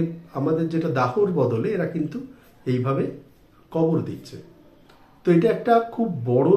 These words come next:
রকমের, মানে আমাদের সঙ্গে চমকে যাওয়ার মতো দুটো পার্থক্য, যে মারা যাওয়ার পরে ব্যান্ড পার্টি এবং তাকে, আহ, দাহ না করে, আহ, কবর দেওয়া হচ্ছে।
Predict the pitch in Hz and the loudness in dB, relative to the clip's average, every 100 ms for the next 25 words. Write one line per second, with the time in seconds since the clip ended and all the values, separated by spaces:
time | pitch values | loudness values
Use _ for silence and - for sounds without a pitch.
0 | 196 - 156 117 - 117 117 113 127 139 | 4 0 0 -2 -2 -2 0 0 0 -2
1 | 139 143 143 139 151 160 170 - - 139 | -2 -4 -2 0 0 0 0 -2 -4 0
2 | 151 185 180 160 151 139 135 120 - 101 | 0 2 4 4 0 -2 -4 -4 -6 -8
3 | - 98 - 92 - - - - - - | -12 -14 -16 -18 -20 -20 -20 -20 -20 -20
4 | - 120 117 127 131 139 147 - 147 - | -4 -2 0 0 2 2 2 0 2 2
5 | - - - - - 120 120 120 - 131 | 2 -4 -16 -20 -8 -2 0 -2 -4 -4
6 | 127 - - - 135 120 - - - - | -4 -10 -14 -12 -4 -4 -4 -8 -16 -20
7 | - 113 175 - - _ _ _ _ _ | -10 -8 -8 -10 -14 _ _ _ _ _
8 | - 131 110 110 - 131 123 131 123 - | -16 -10 -10 -10 -4 -2 0 0 0 -2
9 | 120 - - - - _ _ _ 139 120 | -2 -4 -8 -18 -20 _ _ _ -14 -12
10 | - 123 107 - 101 95 101 - | -6 -4 -4 -8 -12 -12 -18 -18